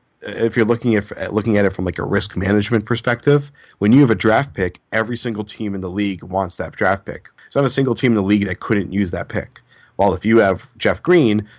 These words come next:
there is only about four teams in the league really that could use Jeff Green. So Ainge is looking at just u-, just utilizing as much flexibility as humanly possible. So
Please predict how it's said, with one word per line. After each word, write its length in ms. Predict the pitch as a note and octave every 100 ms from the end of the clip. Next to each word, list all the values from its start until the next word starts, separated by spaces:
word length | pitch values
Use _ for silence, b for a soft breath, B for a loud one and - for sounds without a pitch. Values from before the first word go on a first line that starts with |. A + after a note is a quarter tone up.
| B
there 140 | - G#2
is 80 | G2
only 220 | B2 G#2+
about 340 | F#2 F#2+ -
four 220 | - A2
teams 320 | F#2 G#2+ G#2 F#2+
in 80 |
the 80 | E2+
league 260 | F#2+ G#2+ G2+
really 200 | E2 E2+
that 160 | F2
could 120 | - F2
use 160 | F2+
Jeff 240 | - E2+ -
Green. 440 | - G#2 D#2+ -
So 360 | - A2 F#2 G#2+ B B
Ainge 240 | A#2 C#3
is 160 | C#3+ A2+
looking 340 | A#2+ A#2+ A2 -
at 340 | G2 F#2 - _
just 240 | - G#2 -
u-, 320 | - F#2+ A#2 - -
just 280 | G#2+ -
utilizing 680 | - A2 F#3+ F#3+ C#3+ C#3 C3+
as 160 | C3 G#2
much 360 | G2 G#2+ A#2 -
flexibility 680 | - A2 - F2+ F2+ F2
as 120 | F2 E2+
humanly 380 | - G#2 F#2+
possible. 540 | F2+ F2+ - - - -
So 380 | - A2 G2